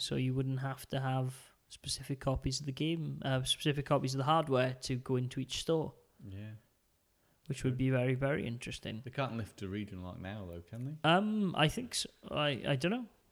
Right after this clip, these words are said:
Speaker 2: If they
Speaker 1: Maybe.
Speaker 2: can't, it's built into the consoles.
Speaker 1: You could just,
Speaker 2: Innate.
Speaker 1: surely, like, modding of, like, P S twos and stuff has taught us anything. It's just a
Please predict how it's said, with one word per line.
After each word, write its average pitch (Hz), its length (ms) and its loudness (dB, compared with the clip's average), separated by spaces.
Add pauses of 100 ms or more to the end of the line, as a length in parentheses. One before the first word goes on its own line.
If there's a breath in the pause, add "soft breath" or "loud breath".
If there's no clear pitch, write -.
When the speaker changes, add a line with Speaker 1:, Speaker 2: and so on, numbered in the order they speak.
(100)
Speaker 2:
If - 100 -2
they 175 120 6
Speaker 1:
Maybe. 226 40 8
Speaker 2:
can't, 233 140 8
it's - 140 0
built 131 200 4
into 107 220 -2
the 107 100 -4
consoles. 98 840 -6 (160)
Speaker 1:
You 190 140 0
could 202 120 -2
just, - 280 0 (200)
Speaker 2:
Innate. 104 80 2
Speaker 1:
surely, 165 560 10
like, 131 440 6 (260)
modding 135 720 8 (140)
of, 127 280 2
like, 120 300 0
P 127 200 2
S - 260 0 (560)
twos 131 260 2
and 123 140 0
stuff - 500 -2 (420)
has 131 140 -4
taught - 220 2
us 127 100 -4
anything. 123 440 2
It's - 220 -2
just 135 280 0
a 120 200 0